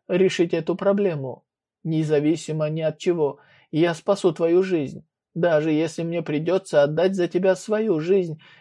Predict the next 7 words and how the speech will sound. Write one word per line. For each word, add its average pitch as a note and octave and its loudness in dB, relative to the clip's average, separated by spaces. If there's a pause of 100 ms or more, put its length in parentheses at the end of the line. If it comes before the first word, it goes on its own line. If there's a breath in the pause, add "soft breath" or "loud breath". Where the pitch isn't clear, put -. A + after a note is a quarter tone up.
я G#3 2
сделаю G3 -2
это». D#3+ -6 (1000)
Отдохнув D3 -4
в - -20
течение C#3 -4
дня, D3 -6